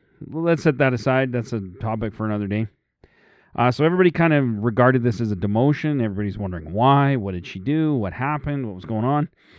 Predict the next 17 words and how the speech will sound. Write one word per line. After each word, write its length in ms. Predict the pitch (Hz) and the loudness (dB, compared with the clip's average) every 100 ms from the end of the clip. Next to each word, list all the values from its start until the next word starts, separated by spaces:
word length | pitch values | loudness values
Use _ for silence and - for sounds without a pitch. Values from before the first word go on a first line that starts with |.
| _ _ | _ _
And 200 | 123 127 | -2 2
then, 380 | 143 147 147 139 - _ _ _ _ | 4 4 2 -2 -6 _ _ _ _
uh, 300 | 117 123 123 | 2 4 4
the 120 | 120 | 2
story 400 | 117 147 151 151 | 0 6 8 8
broke, 600 | 127 123 131 135 - - - _ _ _ 120 | 6 4 4 2 -2 -16 -20 _ _ _ -4
and 140 | 120 | 0
I 60 | 123 | 2
have 260 | 165 196 | 2 2
to 100 | 208 | 0
admit 340 | 185 135 123 - | 2 2 0 0
that 100 | 120 | -2
it 80 | 113 | -2
was 180 | 107 | -2
an 220 | 104 110 - | -6 -10 -2
unsubstantiated 1160 | 123 156 - 143 - 127 123 117 117 104 101 92 | 0 0 0 -8 -4 0 0 -2 -4 -4 -6 -10
story 480 | 92 78 80 123 | -12 -12 -12 -12